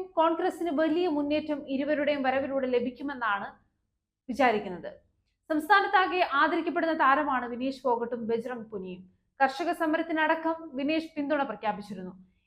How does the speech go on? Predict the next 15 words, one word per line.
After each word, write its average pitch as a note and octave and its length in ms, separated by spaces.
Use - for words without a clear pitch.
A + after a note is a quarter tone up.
ഇതെല്ലാം E4+ 340
ദേശീയ E4 340
ശ്രദ്ധ C#4 200
നേടുകയും C4 520
ചെയ്തിരുന്നു. F#3 400
കർഷകർ F4+ 340
നേരത്തെ F#4 300
പൂമാല E4 380
അണിയിച്ചാണ് D#4 520
വിനേഷിനെ B3 440
സ്വീകരിച്ചത്. A3+ 540
ഒളിമ്പിക്സിൽ D4 560
നിന്ന് E4 280
മടങ്ങി D4+ 320
വന്ന D#4+ 140